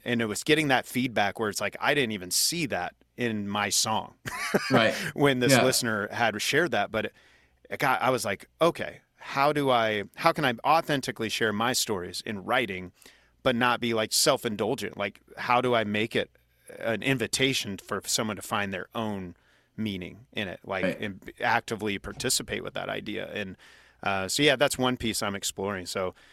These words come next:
Speaker 1: that's, that painting, uh, analogy is such a great, great idea.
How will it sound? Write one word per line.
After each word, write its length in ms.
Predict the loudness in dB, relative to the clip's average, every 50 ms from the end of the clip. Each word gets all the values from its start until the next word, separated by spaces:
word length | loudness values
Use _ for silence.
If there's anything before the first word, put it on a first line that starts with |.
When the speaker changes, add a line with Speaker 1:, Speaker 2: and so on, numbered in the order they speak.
| _ _
Speaker 1:
that's, 200 | 2 4 4 2
that 280 | 2 4 4 4 4 4
painting, 600 | 0 0 0 2 2 2 0 0 -2 -4 -8 -10 -14 _ _ _ _ _ _ -20 -20 -12 -8 -4
uh, 260 | -2 -2 0 -2 -2
analogy 520 | -2 -2 0 2 2 2 0 0 -4 -6 -6
is 100 | -4 -2
such 220 | -2 -2 -2 -6
a 60 | -10 -12
great, 520 | -14 -16 -14 -8 -4 -2 -2 -2 -2 -4 _ _ _ _ _ _ _ _ _ _ _ _ _ _ _ _ -10
great 340 | -6 -2 0 0 0 -2 -4 _ _ _ _ _ -4
idea. 520 | -2 -2 -2 -4 -6 -6 -6 -6 -8 -10